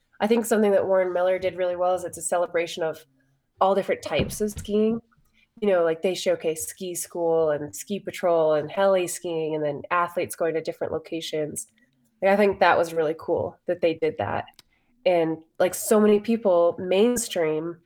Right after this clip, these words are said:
not just core ski fans, but, like, mainstream people connected and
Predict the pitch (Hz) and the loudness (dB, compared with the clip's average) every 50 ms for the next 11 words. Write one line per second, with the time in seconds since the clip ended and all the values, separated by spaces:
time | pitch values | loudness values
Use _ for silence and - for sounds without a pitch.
0 | _ _ _ - 185 185 185 185 185 165 - - - - 196 190 185 180 170 - | _ _ _ -2 0 0 0 0 -4 -6 -6 -10 -4 0 2 2 2 2 -2 -6
1 | - - 180 190 190 - 175 160 156 151 151 156 160 - _ _ _ _ _ - | -10 -8 -8 -8 -6 -4 -4 -4 -2 -4 -6 -8 -10 -14 _ _ _ _ _ -4
2 | 170 170 170 - 180 185 214 226 214 - 214 202 202 - 220 220 - 185 165 160 | -2 -2 -2 0 2 2 2 2 2 2 0 0 2 0 -2 0 0 -2 -2 -2
3 | - - 190 170 165 165 - 175 165 160 160 160 156 156 | -4 -2 -2 -2 -2 -2 -2 -2 -2 -2 -2 -6 -8 -10